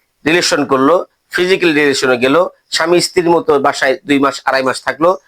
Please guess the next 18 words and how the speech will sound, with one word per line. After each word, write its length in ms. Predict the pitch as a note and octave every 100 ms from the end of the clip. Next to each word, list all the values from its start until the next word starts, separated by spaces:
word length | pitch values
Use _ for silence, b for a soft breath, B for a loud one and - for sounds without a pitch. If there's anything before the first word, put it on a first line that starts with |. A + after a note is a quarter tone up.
| b
সারা 200 | - D#3
দেশব্যাপী 440 | C#3 F3 D#3+ D3+ C3
ঘুরিয়ে 300 | B2+ D#3+ C#3+
বেড়ালো। 420 | C#3 C#3+ F#3 G3+ _ _ _
তারপরে 680 | F#3 G#3+ - G#3+ D3+ E3+ G#3 _ _
সে 180 | - E3+
যখন 300 | D#3+ D#3 E3+
তাকে 380 | D3 D3 F3 D3
ছেড়ে 300 | - D#3 D#3
চলে 260 | F3 F3
গেছে, 340 | C#3+ C#3 E3+ G#3 b b
সে 180 | - D3+
তার 220 | C#3+ C#3+
বাসার 320 | C3 C3 - D#3+
সামনে 300 | - D#3 D3
গিয়ে 120 | C#3+
অনশন 440 | C3+ C#3 - D#3+
করলো, 320 | E3+ F3 G#3+